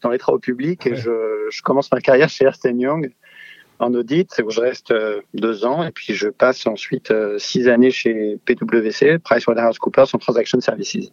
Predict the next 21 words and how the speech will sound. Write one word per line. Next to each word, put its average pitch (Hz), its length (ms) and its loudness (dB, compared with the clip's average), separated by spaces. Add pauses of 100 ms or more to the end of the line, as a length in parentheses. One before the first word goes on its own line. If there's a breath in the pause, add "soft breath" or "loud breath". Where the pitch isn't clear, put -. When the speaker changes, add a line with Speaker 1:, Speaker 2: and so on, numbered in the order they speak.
Speaker 2:
Bien 104 180 -4
sûr. 117 320 -4 (300 loud breath)
Ensuite, 135 260 -2
vous 143 80 0
reprenez 160 280 0
des 143 200 -2
études, 190 240 -2
c'est 147 140 -2
ça, 190 160 -2
à 175 80 0
l'insead ? 151 600 -2 (840)
Speaker 1:
Tout 208 180 2
à 165 120 6
fait. 175 320 4 (320)
Speaker 2:
Mais 127 80 0
alors 120 80 -4
pourquoi ? 127 400 -2
Speaker 1:
Je 127 40 -8
Speaker 2:
C'est, 120 300 -2
c'est, 117 240 -2
c'est, 107 240 -4